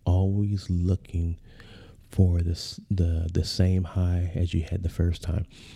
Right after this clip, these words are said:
You're always looking for the same drunkenness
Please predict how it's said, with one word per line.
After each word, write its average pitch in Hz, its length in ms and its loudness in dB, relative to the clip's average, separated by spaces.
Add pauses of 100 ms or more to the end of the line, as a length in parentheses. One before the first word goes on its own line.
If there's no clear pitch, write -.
(140)
You're 90 160 4
always 95 360 4
looking 95 420 2
for 87 280 2
the 85 200 0
same 95 540 0
drunkenness 90 640 0